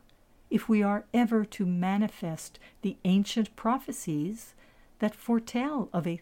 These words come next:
thousand years of peace. As communities and as individuals, we simply cannot continue in the way that we are. To believe there is nothing to be done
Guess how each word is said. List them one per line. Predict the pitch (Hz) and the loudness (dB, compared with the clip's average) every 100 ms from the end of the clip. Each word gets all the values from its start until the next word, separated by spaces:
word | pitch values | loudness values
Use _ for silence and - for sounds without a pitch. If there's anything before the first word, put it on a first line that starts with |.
| _ | _
thousand | 185 185 196 185 208 196 | -2 0 -2 -2 -2 0
years | 170 175 175 180 196 | 0 -2 -2 -4 -6
of | 175 - | -8 -6
peace. | 233 220 165 - - - _ _ _ _ _ _ _ _ - _ _ _ _ _ _ _ | -4 -4 -6 -14 -18 -20 _ _ _ _ _ _ _ _ -20 _ _ _ _ _ _ _
As | 208 208 | 0 0
communities | - 220 214 220 233 240 254 240 | 4 6 8 8 6 0 -2 -4
and | 180 | -2
as | 170 170 | 0 0
individuals, | 196 175 175 175 175 175 185 208 - - _ _ - | 0 0 0 -2 -2 -4 -4 -6 -8 -18 _ _ -2
we | |
simply | 190 - 285 277 208 196 | -2 0 0 0 -4 -6
cannot | - 196 180 180 190 277 - | -2 0 2 2 0 -4 -8
continue | - 170 - 226 226 151 | -6 -6 2 4 4 2
in | - 160 | -2 -2
the | 160 | -2
way | 165 | -2
that | 165 208 | -2 -2
we | 170 175 | -2 -2
are. | 185 208 147 - _ _ _ _ _ _ _ _ _ _ _ _ _ | -4 -8 -10 -16 _ _ _ _ _ _ _ _ _ _ _ _ _
To | - | 0
believe | 190 220 226 277 277 233 | 4 4 4 4 0 0
there | 190 | -2
is | - 175 165 | 0 -2 0
nothing | 175 185 202 180 | -2 0 -2 -2
to | 175 | -2
be | 185 | -2
done | 165 175 175 202 226 | -2 -2 0 2 0